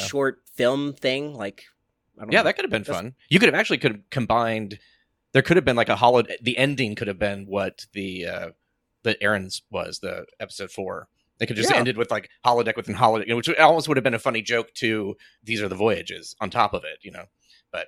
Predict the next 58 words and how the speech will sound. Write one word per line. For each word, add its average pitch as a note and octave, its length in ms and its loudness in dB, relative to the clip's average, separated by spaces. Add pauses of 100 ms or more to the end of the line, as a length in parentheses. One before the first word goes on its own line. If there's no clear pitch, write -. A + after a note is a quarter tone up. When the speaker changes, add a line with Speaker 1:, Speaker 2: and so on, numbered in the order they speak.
(120)
Speaker 2:
we F3 100 4
can G#3 80 -4
talk F3+ 120 6
about D3 140 6
that B2+ 100 8
when A2 100 2
we G#2 80 0
talk F#2 180 -2
about - 140 -18
them. - 140 -20
But A#2+ 80 2
I B2+ 40 6
just B2 140 -6
wanted B2 200 2
to A2+ 40 -14
bring G#2+ 160 -8
that G2 100 -10
up, G2+ 140 -8
that, - 160 -16
that G2+ 160 -2 (180)
this D3 220 6
week C3+ 160 4
that F#2+ 180 2
happened. - 440 -8 (760)
Speaker 1:
Yeah, B2+ 220 -4 (140)
so - 200 -8
we D3+ 100 -6
can G3+ 120 -8
try F3 160 2
to G#2+ 240 0 (100)
schedule B2 460 -4
something A#2 340 -6
with, G2+ 160 -8 (100)
with A#2 200 -14
that G#2+ 220 -4
as G2 140 -12
well. A2+ 260 -4
Speaker 2:
Yep, - 140 -10 (100)
I - 20 -8
believe A#2+ 220 -2
we'll A2+ 100 0
have A2 120 -2
somebody G2 280 -6
join F#2+ 240 -10
us F#2 120 -14
for - 120 -12
that F2+ 180 -10
one G2 80 -18
too, - 220 -20
so - 120 -20
that's - 140 -20
good. - 140 -20 (240)
Speaker 1:
Cool. G2+ 440 -14 (220)
Yeah, B2 260 -10
uh, C#3 480 -6
I E3+ 120 -4 (160)
think A#3+ 180 -6
that's - 400 -4